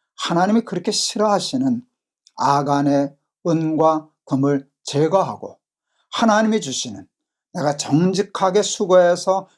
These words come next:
하나님이 주시는 정당한 대가로만 만족하면서, 감사하면서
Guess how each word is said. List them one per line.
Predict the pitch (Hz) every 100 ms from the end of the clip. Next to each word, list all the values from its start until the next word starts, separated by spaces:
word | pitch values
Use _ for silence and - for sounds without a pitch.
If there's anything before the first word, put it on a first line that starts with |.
| _ _
하나님이 | - 208 202 202 202
주시는 | 196 180 196 185 185
정당한 | - 139 170 165 165 165 147
대가로만 | 147 147 151 143 139 156 202 202 _ _
만족하면서, | - 139 170 202 202 214 180 127 - - _ _ _ _
감사하면서 | - 127 135 131 113 117 120 113 - -